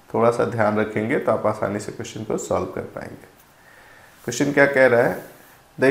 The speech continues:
electric field of an electromagnetic wave in free space is represented by E is equals to E naught cos omega t minus K Z I।" electric field किसके direction में है? X के direction में। "The corresponding magnetic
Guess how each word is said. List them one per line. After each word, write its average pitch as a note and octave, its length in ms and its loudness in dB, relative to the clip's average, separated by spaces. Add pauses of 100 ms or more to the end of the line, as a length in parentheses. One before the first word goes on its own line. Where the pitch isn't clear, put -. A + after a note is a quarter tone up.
electric D#3+ 400 4
field E3 200 4
of E3 160 4
an D#3 140 4
electromagnetic C3+ 760 2 (100)
wave C3+ 180 6 (120)
in C3 120 -2 (160)
free D3+ 260 6
space C#3+ 360 2
is D3 240 2
represented A#2+ 600 0
by C3 120 6 (200)
E C#3+ 120 8
is C#3+ 120 4
equals C#3+ 240 0
to C#3+ 80 0
E B2+ 220 -2
naught C#3 240 4
cos C3 220 4
omega A#2 320 4 (200)
t C3+ 120 2 (120)
minus A2 400 0 (100)
K A2 220 0
Z B2+ 140 2 (260)
I।" A#2+ 200 6 (1000)
electric A#2+ 340 0
field C#3 180 0
किसके C#3+ 220 -2
direction C3+ 320 0
में D#3 220 -2
है? C#4+ 100 -8 (140)
X D3 180 -2
के A#2+ 120 -4
direction G2+ 320 -2
में। F2+ 180 -8 (1160)
"The B2+ 100 6
corresponding C#3 800 6
magnetic C3 500 4